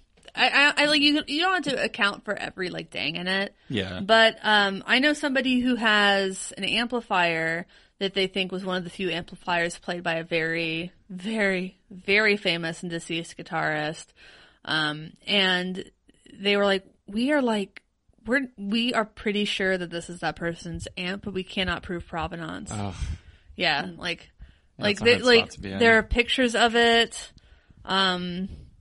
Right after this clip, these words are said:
Speaker 1: like, everything else seems to check out, but, like, we're pretty sure, but we, like, it's like, "I think this is that person's amplifier,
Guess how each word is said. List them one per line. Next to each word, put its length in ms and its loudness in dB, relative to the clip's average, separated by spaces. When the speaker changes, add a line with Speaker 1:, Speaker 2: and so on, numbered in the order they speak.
Speaker 1:
like, 260 -2
everything 400 2
else 180 2
seems 180 -4
to 80 -8
check 260 -4
out, 420 2
but, 100 -2
like, 180 -4
we're 80 -2
pretty 300 0
sure, 180 -2
but 140 -6
we, 280 -8
like, 300 0
it's 80 -18
like, 100 -8
"I 100 -6
think 160 -6
this 140 -10
is 120 -8
that 160 -4
person's 320 -4
amplifier, 760 -4